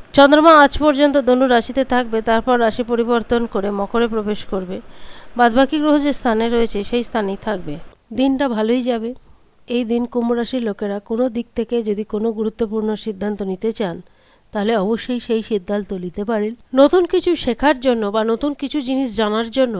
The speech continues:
একটা দৃঢ় আগ্রহ এই দিন মনের মধ্যে জাগবে। যারা ক্যারিয়ারের উন্নতির জন্য কোনো না কোনো ব্যাপারে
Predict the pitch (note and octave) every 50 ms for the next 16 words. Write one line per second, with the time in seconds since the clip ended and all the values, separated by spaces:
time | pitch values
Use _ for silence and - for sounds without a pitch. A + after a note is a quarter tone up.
0 | E3 - - G3+ - - A3 F#3+ F#3+ A3+ C4 C#4+ D#4 D#4 C#4 C#4+ B3+ G#3+ G3+ B3+
1 | B3 F#3 G3+ F#3+ D#3+ - - A3+ A#3 G#3 A#3+ A#3+ B3 B3+ B3+ - _ _ _ -
2 | A3 A3+ A#3+ B3 B3 A#3 A#3 A3+ A3+ A#3 - G#3+ G3+ G3 G3 G3 - F3 E3 -
3 | - _ _ _ - A#3 B3+ C4 D4 C#4+ - D4 C#4+ D#4 D#4+ D#4 E4 D#4 D4+ C4+
4 | C4+ C#4+ D4 - D4+ D4 A3 - C4 B3 A3+ G3+ F3 F#3 - - _ _ _ _
5 | _ _ _ _ _ _ _ _ _ _ _ - C4 C#4 C#4+ C#4+ C#4+ C4+ - C4+
6 | C4 C#4+ A#3+ B3 A3 - A#3+ A3+ A3